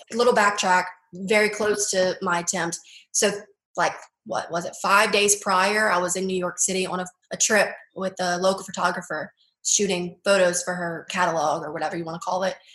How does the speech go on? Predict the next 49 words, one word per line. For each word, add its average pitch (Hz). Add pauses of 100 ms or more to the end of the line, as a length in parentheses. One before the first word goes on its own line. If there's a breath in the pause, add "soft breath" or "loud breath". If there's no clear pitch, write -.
(140 soft breath)
For 196
promotional 220
purposes, 175
we 175
were 170
in 165
New 170
York 165
City 165 (320 soft breath)
with 190
a -
photographer 220
and, 175
like, 165 (300 soft breath)
had 226
a 175
blast. -
I 196
was 190
on 175
such 226
a 214
high. 180 (400 loud breath)
And 196
I 208
think 285
for 220
me, 202
like, 180 (960)
before 262
I 247
even 214
left 196
for 208
that 196
trip, 202
I 196
was 196
already, 190
like, 160 (800)
punished 220
and 190
grounded 202
indefinitely 190
by 185
my 190
parents 160
and, 170
like, 160